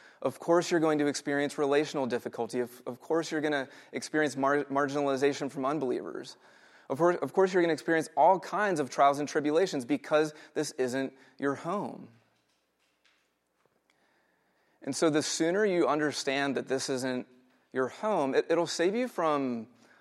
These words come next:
a lot of angst and anger. <laughs> Because so it, it's one thing to long for things, right, and cry out to God for things,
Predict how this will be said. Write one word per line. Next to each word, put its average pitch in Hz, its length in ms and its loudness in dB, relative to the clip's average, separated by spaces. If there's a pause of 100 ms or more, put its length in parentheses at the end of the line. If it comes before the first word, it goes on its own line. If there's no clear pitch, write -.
(340)
a - 20 -2
lot 175 200 2
of 233 200 0
angst 135 400 -4
and 127 220 -4
anger. 120 560 -6
<laughs> - 60 -18 (680)
Because 165 260 4
so 185 140 6 (120)
it, 160 160 0
it's 165 160 2
one 185 240 2
thing 262 300 0
to 156 580 2 (140)
long 127 600 -4
for 185 200 -6
things, 185 400 -8
right, 190 220 0
and 127 140 -4
cry 117 280 -2
out 135 200 0
to 131 80 -6
God 120 360 -4
for 156 120 -4
things, 175 500 -8